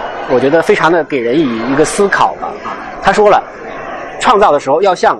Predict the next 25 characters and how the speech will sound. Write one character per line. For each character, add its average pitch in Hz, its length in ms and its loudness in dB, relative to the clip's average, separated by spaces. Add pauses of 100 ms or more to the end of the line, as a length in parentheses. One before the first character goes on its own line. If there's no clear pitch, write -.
(140)
上 175 260 0
帝 196 140 0
一 143 80 0
样 120 160 2
创 113 240 -4
造 113 220 -2 (180)
啊， - 220 -4 (260)
然 143 140 4
后 185 160 6
要 214 100 4
像 175 220 0
国 147 180 0
王 165 180 2
一 156 60 -2
样 147 160 0
指 120 160 -14
挥， 123 200 -2
要 156 100 4
像 139 180 0
奴 127 300 0
隶 185 100 0
一 120 140 -2
样 123 160 0
工 127 260 -4
作， 131 140 -10